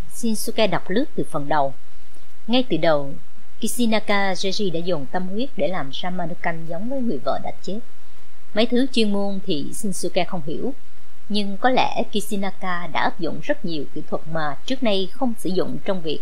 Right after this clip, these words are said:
sản xuất mannequin. Ví dụ như làm nhãn cầu riêng, khi làm mặt thì cho nhãn cầu vào trước. Phương pháp này hình như không phổ biến. Qua chín tháng rưỡi, cuối cùng Kishinaka Jeji đã đi đến đích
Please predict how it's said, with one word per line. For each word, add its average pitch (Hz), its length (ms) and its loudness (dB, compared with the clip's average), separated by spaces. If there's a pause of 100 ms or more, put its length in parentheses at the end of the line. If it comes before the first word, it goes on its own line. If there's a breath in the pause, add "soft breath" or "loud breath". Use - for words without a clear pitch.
sản - 180 0
xuất - 300 0
mannequin. 170 540 0 (1200)
Ví 269 140 0
dụ 196 160 2
như 190 400 0
làm 156 380 0
nhãn 151 280 0
cầu 170 160 0
riêng, 190 340 0 (440)
khi 262 180 0
làm 147 420 0
mặt 151 140 0 (260)
thì 156 280 0
cho 196 100 0
nhãn 160 300 0
cầu 151 120 0
vào 139 180 0 (100)
trước. 233 180 0 (540)
Phương 196 180 0
pháp 285 200 2
này 156 380 0
hình 160 160 2
như 180 180 0
không 170 220 0
phổ - 120 0
biến. 170 320 0 (920)
Qua 170 420 2
chín 202 140 0
tháng 220 220 2
rưỡi, 165 240 0 (560)
cuối 311 220 0
cùng 147 340 0 (100)
Kishinaka 208 540 0
Jeji 175 560 0
đã 135 240 -2
đi 170 160 -2
đến 175 180 0
đích 262 120 0